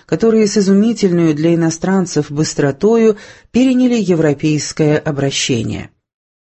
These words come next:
Двор царицы великолепием не уступал дворам германским. Зато двор царя отличался простотою,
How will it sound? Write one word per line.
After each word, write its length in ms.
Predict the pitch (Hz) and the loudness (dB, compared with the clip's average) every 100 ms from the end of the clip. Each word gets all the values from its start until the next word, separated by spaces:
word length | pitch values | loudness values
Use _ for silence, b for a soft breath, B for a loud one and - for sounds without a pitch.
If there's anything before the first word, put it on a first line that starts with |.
| _ _ _ | _ _ _
Двор 380 | 147 143 160 147 | -8 -2 0 0
царицы 920 | - 147 135 185 202 - 127 113 - _ | -4 -6 -2 -2 -4 -6 -6 -6 -8 _
великолепием 1200 | 135 160 160 160 147 135 185 233 226 214 202 202 B B | -2 0 0 -2 -4 0 0 -2 0 0 0 -4 B B
не 100 | 160 | 0
уступал 720 | 151 - - 135 160 185 185 - | 0 0 -6 -4 -2 -2 -2 -8
дворам 480 | 135 139 127 143 143 | -10 -4 -2 -2 -2
германским. 920 | 139 135 127 113 107 - - 101 - _ _ _ _ _ _ _ _ _ | -4 -4 -4 -4 -4 -8 -10 -12 -12 _ _ _ _ _ _ _ _ _
Зато 560 | - 202 240 254 254 233 | -2 0 0 2 2 0
двор 320 | 160 190 226 | -2 0 0
царя 460 | 208 - 240 254 285 | -2 -2 0 2 2
отличался 760 | 262 165 - 247 240 - 233 | 0 -2 0 -2 -2 -2 -2
простотою, 960 | 208 240 226 - 208 156 135 120 107 - | 0 -2 -2 -2 -2 0 0 0 -2 -6